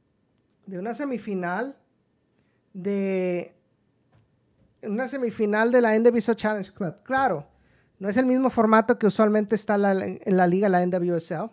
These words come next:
como lo mencioné en el episodio anterior. Pero al final de cuentas es un, es una, es una,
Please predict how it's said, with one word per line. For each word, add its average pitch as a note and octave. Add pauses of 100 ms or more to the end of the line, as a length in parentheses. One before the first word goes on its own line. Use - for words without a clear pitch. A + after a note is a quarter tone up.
(100)
como E3+
lo D3+
mencioné E3+
en E3+
el E3 (320)
episodio E3+
anterior. D#3 (680)
Pero G#3+
al G3+
final B3
de B3+
cuentas B3+
es A#3
un, B3
es A3
una, A#3
es -
una, A3+